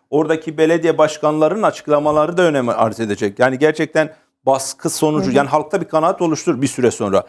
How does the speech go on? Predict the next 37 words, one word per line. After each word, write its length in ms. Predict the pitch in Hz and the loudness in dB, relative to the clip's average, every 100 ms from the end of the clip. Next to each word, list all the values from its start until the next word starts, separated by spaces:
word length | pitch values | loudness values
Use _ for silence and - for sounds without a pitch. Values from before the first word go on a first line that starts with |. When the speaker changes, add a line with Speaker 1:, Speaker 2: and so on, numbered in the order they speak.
| _ 214 | _ 0
Speaker 2:
Evet. 120 | 196 | 2
Speaker 1:
Gerçekten 580 | 185 - 180 170 156 - _ - | 2 2 -2 -2 -2 -4 _ -2
Speaker 2:
Şimdi 180 | - | 2
Speaker 1:
bir 40 | 339 | 4
Speaker 2:
seçmen 320 | 262 262 285 | 2 2 0
açısından 640 | 269 269 - 269 277 311 | 0 0 2 2 4 2
da 160 | 285 220 | 2 2
bunun 340 | 240 233 202 | 2 0 -2
ne 120 | 208 214 | -2 0
kadar 280 | 247 247 | 2 2
samimi 500 | 240 - 233 240 247 | 0 0 2 4 4
ya 220 | 262 220 208 | 4 4 4
da 200 | 247 247 | 2 4
Speaker 1:
Tabii. 380 | 143 196 135 95 | 2 2 0 -4
Speaker 2:
işte 180 | - 220 | -6 -4
se-, 220 | 214 226 | -2 2
seçmenin 600 | 254 - 254 262 269 269 | 2 2 2 4 4 4
de 260 | 262 - | 2 0
kışkırtmamak 600 | - - - 269 247 233 | -8 -4 -2 0 0 2
amacıyla 380 | 233 226 220 277 | 2 2 2 4
yapılması 300 | 233 233 151 | 2 2 2
Speaker 1:
Evet. 80 | 156 | 4
Speaker 2:
da 40 | 311 | 2
gereken 460 | 254 208 208 180 | 2 0 0 0
bir 60 | 165 | 0
şey. 140 | - | 2
Onda 200 | 220 233 | 4 4
da 40 | 226 | 4
Speaker 1:
Yani 140 | 165 | 2
Speaker 2:
karşılık 240 | 190 - 143 | 2 2 2
Speaker 1:
eğer 180 | 214 185 | 4 2
Speaker 2:
olması 180 | 117 | 2
Speaker 1:
burada 300 | 139 156 165 | 2 2 4
Speaker 2:
gerekiyor. 340 | 185 107 - 220 | 2 0 -4 -6
Tabii. 120 | 175 - | -6 -12
Speaker 1:
seçmende 920 | - 160 156 - 170 175 180 180 131 | 0 0 0 -2 -2 0 2 4 2
şu 640 | - - - 190 190 143 | -2 -4 0 4 4 2